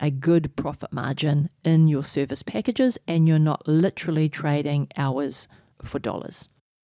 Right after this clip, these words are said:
But if you're a service-based business, then aiming for a ten to twenty percent growth year on year is a good figure to aim for. Anything more than that might be a bit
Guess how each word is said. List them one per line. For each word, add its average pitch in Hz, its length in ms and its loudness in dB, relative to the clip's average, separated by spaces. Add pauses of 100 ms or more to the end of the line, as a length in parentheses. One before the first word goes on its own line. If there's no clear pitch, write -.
(560)
But 220 120 2
if 233 180 0
you're 277 120 4
a 311 40 6
service-based 247 600 0
business, 175 520 -2
then 220 480 6 (360)
aiming 262 360 6
for 240 300 0
a 190 140 2
ten 240 420 2
to 233 120 2
twenty 247 360 2 (140)
percent 214 480 0
growth 208 480 0
year 196 400 4
on 226 200 6
year 180 260 6 (280)
is 180 400 4
a 175 440 2 (180)
good 180 420 2
figure 156 600 -2 (100)
to - 120 -10 (100)
aim 147 200 2
for. - 380 -8 (640)
Anything 285 460 2
more 226 220 6
than 208 200 4
that 202 320 2
might 185 500 4
be 185 320 0
a 165 120 -4
bit 170 640 -2